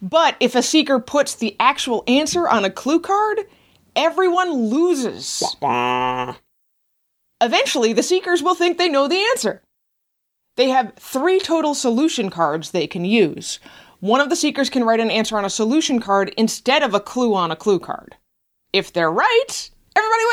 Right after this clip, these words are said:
Speaker 1: wins!
Speaker 2: At any time, once per game or once per word,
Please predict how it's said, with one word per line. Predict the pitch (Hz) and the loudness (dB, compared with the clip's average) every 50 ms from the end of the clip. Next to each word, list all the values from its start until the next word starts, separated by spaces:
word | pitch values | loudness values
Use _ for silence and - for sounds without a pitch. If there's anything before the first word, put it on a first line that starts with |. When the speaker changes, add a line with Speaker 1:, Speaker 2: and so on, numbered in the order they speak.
| 466 453 415 | 2 2 2
Speaker 1:
wins! | 349 277 240 185 151 147 - - - - - - - - - - | 2 2 0 0 -2 -6 -10 -10 -10 -12 -14 -16 -18 -20 -8 -8
Speaker 2:
At | - - - | -6 -4 -2
any | 226 254 269 | -2 -2 -2
time, | - 202 165 147 143 143 151 - _ _ _ | 0 0 2 2 2 0 -2 -8 _ _ _
once | 104 104 110 131 175 208 226 - - | -2 2 2 4 4 2 0 -2 -4
per | - - 180 180 160 | -4 -2 -2 -2 0
game | 135 131 120 120 120 127 123 | 0 0 0 2 0 0 0
or | 110 110 107 | 0 0 0
once | 104 113 110 107 - | 0 -2 -2 -2 -6
per | - - 120 110 101 101 92 - _ _ _ _ _ | -8 -4 -2 -2 0 -2 -4 -6 _ _ _ _ _
word, | - 101 95 101 120 120 101 90 92 101 - | -16 -10 -2 0 2 2 2 0 -2 -4 -6